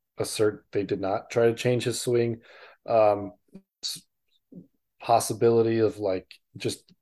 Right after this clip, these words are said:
all the changes in hitting coordinators, uh, and philosophies in the organization at the time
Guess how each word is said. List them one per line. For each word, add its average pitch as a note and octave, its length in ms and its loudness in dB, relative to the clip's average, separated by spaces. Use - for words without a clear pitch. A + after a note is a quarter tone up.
all A#2 280 6
the A2+ 340 0
changes A#2 640 0
in G2+ 420 -4
hitting C3 300 4
coordinators, B2+ 1000 4
uh, G#2 260 6
and G2 160 -2
philosophies A2 720 2
in G#2+ 60 -6
the G#2 80 -4
organization G2 580 2
at G#2+ 80 -2
the G#2+ 60 -8
time A2 420 0